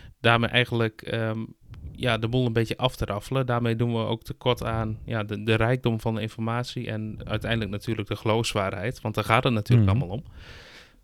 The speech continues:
Speaker 1: Dus, eh, we nemen de tijd en, eh, dat we, vandaar dat wij, ehm, het eerste artikel daarmee ook op,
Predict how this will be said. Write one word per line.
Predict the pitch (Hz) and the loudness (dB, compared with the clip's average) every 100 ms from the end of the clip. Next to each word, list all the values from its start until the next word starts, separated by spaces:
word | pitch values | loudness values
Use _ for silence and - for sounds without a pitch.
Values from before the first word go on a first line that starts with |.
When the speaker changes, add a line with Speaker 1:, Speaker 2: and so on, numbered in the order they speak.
| _ _ | _ _
Speaker 1:
Dus, | 170 143 131 135 | -16 0 0 2
eh, | 127 127 113 | 2 2 4
we | 127 | 4
nemen | 139 160 | 4 4
de | 160 143 | 2 2
tijd | 120 127 165 | 2 2 0
en, | 151 127 123 | 0 0 2
eh, | 123 117 | 0 -2
dat | 131 127 | -2 -2
we, | - 120 117 113 | 0 0 0 -2
vandaar | 117 117 123 127 | -2 2 4 4
dat | 117 | 2
wij, | - 113 113 - | 2 0 0 -4
ehm, | 110 110 107 - | -4 -2 -4 -4
het | 113 | -6
eerste | - 113 - | -4 -4 -4
artikel | 107 - - 107 | -6 -8 -4 -2
daarmee | 107 107 101 | 0 -2 -4
ook | - | -4
op, | 104 | -8